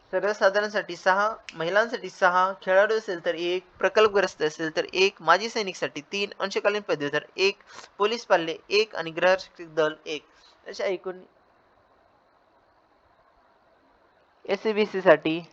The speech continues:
वीस जागा आहेत. तर आपण पाहूया ईडब्ल्यूएस साठी. ईडब्ल्यूएस साठी एकूण एकोणवीस जागा आहेत.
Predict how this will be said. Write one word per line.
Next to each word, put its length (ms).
वीस 220
जागा 280
आहेत. 240
तर 60
आपण 260
पाहूया 440
ईडब्ल्यूएस 500
साठी. 220
ईडब्ल्यूएस 460
साठी 220
एकूण 240
एकोणवीस 480
जागा 280
आहेत. 140